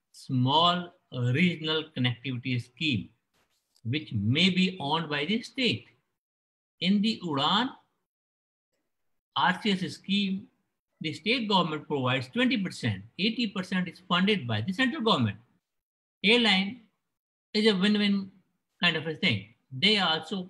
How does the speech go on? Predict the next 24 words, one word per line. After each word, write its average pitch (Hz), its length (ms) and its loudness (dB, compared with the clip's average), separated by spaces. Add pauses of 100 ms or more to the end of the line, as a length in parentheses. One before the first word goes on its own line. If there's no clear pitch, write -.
sustain 208 500 0
the 170 120 0
operation 123 500 0
by 156 240 -2
selling 202 360 0
the 190 120 -2
remaining 180 580 0
seats 170 440 -6 (300)
at 202 120 0
the 180 60 2
market 151 420 2 (180)
price. 151 420 2 (320)
It's 202 120 -6
a 220 80 4
win-win 226 420 4
for 156 220 0
all. 107 260 -2 (1500)
The 185 260 -8
common 262 320 4
person 190 680 0
can 165 240 -2 (420)
avail 214 340 2
that 190 260 0
flight 143 400 -4